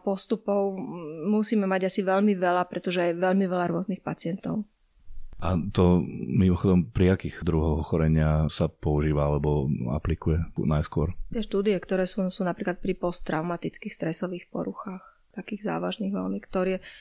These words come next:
Speaker 1: napriek teda všemožnej liečbe, ktorá je či už teda psychoterapia s farmakoterapiou, lebo tam sa kombinuje, e,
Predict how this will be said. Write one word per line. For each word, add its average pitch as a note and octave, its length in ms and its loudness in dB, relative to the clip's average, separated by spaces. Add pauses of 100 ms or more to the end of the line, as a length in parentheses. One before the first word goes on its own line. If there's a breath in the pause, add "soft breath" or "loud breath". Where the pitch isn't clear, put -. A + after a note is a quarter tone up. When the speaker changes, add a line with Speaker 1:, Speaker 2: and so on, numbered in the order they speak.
(180 loud breath)
Speaker 1:
napriek G3 580 -4
teda F#3+ 160 0
všemožnej G3 480 0
liečbe, F#3+ 380 0
ktorá F3+ 340 0
je F#3 380 0
či G3+ 180 0
už F#3+ 300 -2
teda F3+ 180 -2
psychoterapia F#3 880 -2
s - 140 -2
farmakoterapiou, F3+ 920 0
lebo F3+ 160 -4
tam E3+ 160 -2
sa F#3 240 -2 (380 loud breath)
kombinuje, F#3 500 -2
e, F3+ 200 -2